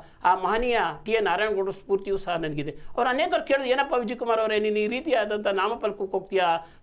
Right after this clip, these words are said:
ಸಮಾಧಿಗಳಿಗೆ ನಿನ್ನ ಇನ್ ಏನು ನನಗೆ ಗೊತ್ತಾಗಲ್ಲ, ನೀನು ಏನು ಮಾಡಿದ್ರು."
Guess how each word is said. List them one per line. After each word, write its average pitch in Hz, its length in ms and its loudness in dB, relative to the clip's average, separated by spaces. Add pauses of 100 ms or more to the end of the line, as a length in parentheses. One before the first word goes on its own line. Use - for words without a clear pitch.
ಸಮಾಧಿಗಳಿಗೆ 226 500 0
ನಿನ್ನ 208 220 2 (300)
ಇನ್ 214 160 -8
ಏನು 247 320 0
ನನಗೆ 240 320 2
ಗೊತ್ತಾಗಲ್ಲ, 220 440 2
ನೀನು 190 200 4
ಏನು 202 140 4
ಮಾಡಿದ್ರು." 151 340 -2